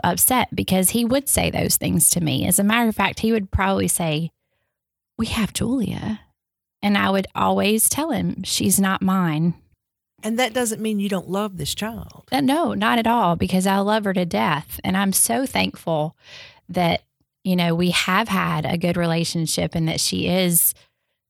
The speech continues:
Speaker 1: she's just, she's just sweet. Like I
Speaker 2: Mm-hmm.
Speaker 1: said, she is probably the best stepchild you could have around. And Tom used to say that to me, "But, but we have Julia," you know? And I'm like,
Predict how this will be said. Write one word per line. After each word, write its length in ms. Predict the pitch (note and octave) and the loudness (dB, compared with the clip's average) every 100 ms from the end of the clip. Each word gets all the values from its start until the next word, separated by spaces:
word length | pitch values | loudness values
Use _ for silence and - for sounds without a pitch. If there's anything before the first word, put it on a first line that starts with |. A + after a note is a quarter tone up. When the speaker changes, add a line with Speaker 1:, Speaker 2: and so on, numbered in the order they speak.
| _ _ - | _ _ -4
Speaker 1:
she's 400 | - G#3 F#3+ F3 | 0 2 2 0
just, 220 | - G#3 | 0 0
she's 220 | C4 A#3+ | 2 2
just 180 | - - | 2 2
sweet. 440 | - B3+ G3 - - | 2 2 -2 -4 -2
Like 180 | F#3 G#3+ | -2 2
I 60 | |
Speaker 2:
Mm-hmm. 120 | F#3+ | 2
Speaker 1:
said, 220 | F3 G3+ - | 2 2 0
she 240 | - A#3 | 0 0
is 240 | A#3 A3+ - - | 2 0 -2 -6
probably 340 | - A3+ A3+ A3+ | -2 0 0 0
the 100 | F#3+ | 0
best 480 | F3+ G3 G#3 - _ _ _ | 2 2 0 -2 _ _ _
stepchild 680 | - G#3+ G#3+ - F#3 F3 E3+ | -2 0 0 0 2 2 2
you 80 | F3 | 0
could 120 | F3+ | 0
have 160 | E3+ E3+ | 0 0
around. 340 | E3+ F#3 E3 | 0 0 0
And 120 | E3+ F3+ | 0 0
Tom 200 | G#3+ G#3 | 2 2
used 160 | G3+ | 2
to 60 | F#3 | 2
say 160 | - G#3 | 2 2
that 160 | F3 | 0
to 80 | - | -2
me, 100 | F3 | -2
"But, 160 | F3 - - - - - | -2 -6 -10 -16 -16 -10
but 120 | - - | -4 -2
we 80 | |
have 200 | - - - | -2 -6 -4
Julia," 680 | G3+ A3+ G#3 E3+ - G3 | -2 0 0 0 -2 -4
you 240 | - F#3+ G3 | -4 0 2
know? 220 | F#3+ A3 | 2 2
And 100 | G#3+ | 2
I'm 160 | F#3 F#3 | 2 2
like, 400 | F#3 F3 - | 0 -2 -6